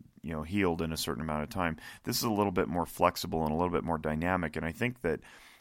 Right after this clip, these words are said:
that coupled with the stigma of the profession tends to be a little bit off-putting to people, and, and unfortunately,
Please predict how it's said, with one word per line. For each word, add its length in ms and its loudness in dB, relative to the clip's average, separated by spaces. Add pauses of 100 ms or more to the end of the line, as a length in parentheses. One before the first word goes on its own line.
(160)
that 380 6
coupled 320 0
with 180 0
the 80 -6
stigma 520 -2
of 260 0
the 80 -4
profession 680 2
tends 320 -2
to 280 0 (340)
be 80 2
a 80 6
little 180 6
bit 140 6
off-putting 580 4
to 60 -8
people, 340 0
and, 240 -2
and 160 -2
unfortunately, 640 0